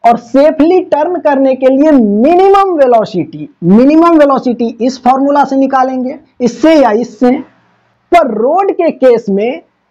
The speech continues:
circular turning पे minimum velocity का कोई मतलब नहीं बनता, क्योंकि road पे अगर circular turning पे गाड़ी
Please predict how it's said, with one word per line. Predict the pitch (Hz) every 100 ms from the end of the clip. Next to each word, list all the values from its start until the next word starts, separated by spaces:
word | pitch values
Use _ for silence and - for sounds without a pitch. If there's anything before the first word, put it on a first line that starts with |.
| _ -
circular | 285 - 302 311 330
turning | 294 285 262 262 247
पे | 294 302
minimum | 226 214 254 320 381 381
velocity | 302 285 277 269 254 277
का | 277
कोई | 262 269 269
मतलब | 208 202 254 294 285
नहीं | 247 254
बनता, | 233 233 285
क्योंकि | 285 247 247 294
road | - 170 185 294 320
पे | - 269
अगर | 226 254
circular | 240 240 269 269
turning | 262 247 254 254
पे | 247
गाड़ी | 220 226